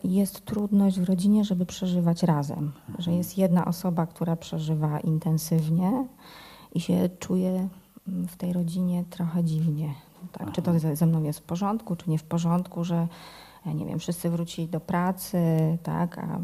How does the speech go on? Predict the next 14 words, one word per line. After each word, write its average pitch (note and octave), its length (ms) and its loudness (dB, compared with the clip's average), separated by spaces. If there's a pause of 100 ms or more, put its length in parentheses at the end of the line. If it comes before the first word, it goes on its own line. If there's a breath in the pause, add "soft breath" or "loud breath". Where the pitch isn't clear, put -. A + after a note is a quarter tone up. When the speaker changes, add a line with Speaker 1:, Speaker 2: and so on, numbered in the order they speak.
(140)
Speaker 1:
tutaj D#3 460 -6
ja D3 140 -4
przeżywam E3 540 -6
jakieś - 580 -10 (360 loud breath)
niesamowicie D#3 640 -4
silne D#3 380 -4
emocje D#3 640 -6
i D#3 40 -4
wtedy E3 460 -6 (320 loud breath)
często D#3+ 320 -2
rodzina D#3+ 480 4
deleguje D#3 540 0
taką D#3+ 300 -6
osobę D#3+ 440 -6